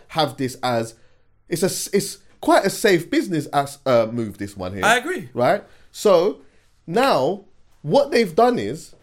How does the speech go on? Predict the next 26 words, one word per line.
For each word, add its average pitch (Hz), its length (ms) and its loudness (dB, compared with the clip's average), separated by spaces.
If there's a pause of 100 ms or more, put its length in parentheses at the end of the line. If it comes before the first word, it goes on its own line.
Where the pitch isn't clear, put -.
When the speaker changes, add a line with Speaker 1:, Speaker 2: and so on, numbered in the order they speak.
(120)
Speaker 1:
they've 175 160 2
said 330 260 -6
to 185 80 -6
him, 156 360 -4 (840)
"Yeah, 349 220 -4
cool, 165 340 -2
come. 220 420 0 (840)
We'll 170 160 2
sign 214 320 2
something, 151 420 -4
we'll 135 120 -4
do 185 180 -6
whatever." 135 500 -2 (380)
They 214 160 4
contributed 175 680 -4
to 151 100 -4
this 139 180 -8
first 156 380 -2
blow 180 220 0
up. 185 340 -4 (960)
Go 320 100 -10
do 339 100 -6
your 339 120 -4
thing. 254 300 -12 (420)
Speaker 2:
That 165 240 -2
is, 139 160 -8